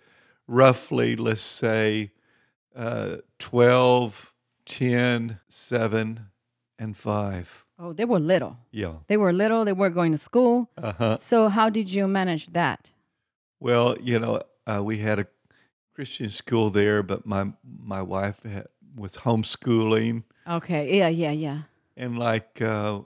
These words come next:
Speaker 1: you know, we went to Nebraska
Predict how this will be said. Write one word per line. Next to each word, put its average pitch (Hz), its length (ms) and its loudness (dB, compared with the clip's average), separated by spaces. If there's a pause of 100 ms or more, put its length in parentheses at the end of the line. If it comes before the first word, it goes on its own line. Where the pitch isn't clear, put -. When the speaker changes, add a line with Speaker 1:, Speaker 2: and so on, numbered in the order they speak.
Speaker 1:
you 113 140 -8
know, 107 340 -4 (720)
we 104 380 -6 (160)
went 101 400 -10
to 101 500 -4 (180)
Nebraska 110 1040 -2